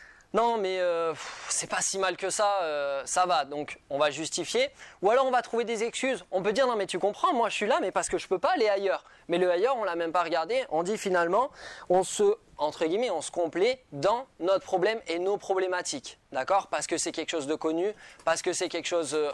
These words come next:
voilà, qui est présent depuis, depuis longtemps. Peut-être même qui est confortable, c'est pas le grand bonheur, mais au moins c'est chaud. Vous voyez ce que je veux dire ? <laughs> Maintenant, la question c'est, ok,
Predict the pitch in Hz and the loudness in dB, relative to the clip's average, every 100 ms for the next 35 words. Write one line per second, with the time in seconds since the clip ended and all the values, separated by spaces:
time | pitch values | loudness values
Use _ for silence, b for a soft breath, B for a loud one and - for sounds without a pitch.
0 | - 143 139 151 143 160 143 156 147 151 | -2 0 0 -4 -6 -4 -4 -4 -6 -4
1 | 151 151 139 143 151 147 139 175 302 B | -4 -2 -6 -6 -4 -4 0 -2 -2 B
2 | B - 254 277 247 254 247 - 233 214 | B -2 0 0 0 -2 -2 0 -2 2
3 | 220 214 202 - 262 233 - - 262 220 | 0 0 0 2 0 0 -2 0 0 0
4 | 196 233 226 220 233 294 B B B 160 | 0 2 2 2 0 -4 B B B -2
5 | 202 269 240 254 - 226 170 - 180 - | 0 0 -2 -4 0 0 -2 -2 -2 -2
6 | - 175 160 190 233 208 202 - 440 - | -4 -6 -4 -6 -4 -8 -8 -10 -10 -6
7 | 508 - - - - - 330 330 - - | -8 -8 -18 -6 -6 -4 -2 0 -2 -2
8 | - 359 339 - 208 226 269 302 277 214 | -4 -2 -4 0 0 2 2 4 4 2
9 | 220 - 294 285 - 226 170 - 190 240 | 0 -2 0 0 2 2 0 0 0 4